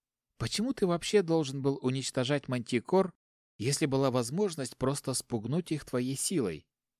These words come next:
Зачем поступать так радикально ради их уничтожения? Зачем вообще заманивать их в ловушку? Разве не лучше было бы избежать этой бойни и сфокусироваться на защите, а также развитии храма?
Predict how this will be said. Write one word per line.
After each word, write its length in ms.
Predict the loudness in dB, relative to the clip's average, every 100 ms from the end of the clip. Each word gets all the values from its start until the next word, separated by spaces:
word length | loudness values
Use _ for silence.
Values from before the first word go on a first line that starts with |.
| _
Зачем 440 | -10 -8 -2 0 0
поступать 720 | -2 -2 0 -2 0 -4 -2
так 200 | -6 -4
радикально 640 | -4 -4 -4 0 0 0
ради 260 | -2 -2 -6
их 180 | -6 -6
уничтожения? 800 | -6 -4 -4 -4 -6 -6 -8 -10 _ _ _ _ _
Зачем 400 | -4 -2 0 0
вообще 320 | 0 0 2 2
заманивать 540 | 2 -2 -2 -4 -4
их 120 | -4
в 40 | -2
ловушку? 580 | -2 -2 -6 -10 -16 -16 _ _ _ _ -6
Разве 380 | -2 0 0
не 140 | -2 0
лучше 320 | 0 0 0
было 260 | 0 0 2
бы 200 | 2 0
избежать 480 | 0 -2 0 -2 -6
этой 280 | -4 -2
бойни 520 | -2 0 0 0 -4 -6
и 40 | -4
сфокусироваться 840 | -4 -2 -4 -2 0 0 0 -2
на 100 | -2
защите, 580 | -2 -2 -4 -4 -6 -8 _ _ _
а 140 | -8
также 540 | -4 -2 0 0 0 -4
развитии 580 | -6 -4 -4 -6 -4 -6
храма? 520 | -2 0 0 -2 -8